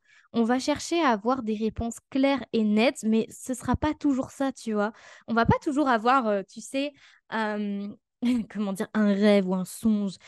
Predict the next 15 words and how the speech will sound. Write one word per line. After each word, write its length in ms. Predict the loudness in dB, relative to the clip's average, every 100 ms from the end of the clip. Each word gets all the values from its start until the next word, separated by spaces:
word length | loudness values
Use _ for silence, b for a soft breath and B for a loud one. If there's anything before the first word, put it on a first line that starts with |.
| B
Et 120 | -6 -2
là, 180 | -2
Dieu, 160 | -2 -2
il 40 |
va 100 | -2
te 160 | -4 -6
décrire 600 | -6 -2 -2 -2 -4 -4 -4
exactement 880 | -6 -2 -4 -2 0 2 4 2
tout 160 | -2 -6
ce 80 | -6
qu'il 160 | -4
veut 100 | -4
que 60 | -4
tu 140 | -2
fasses. 480 | -2 2 2 2 -4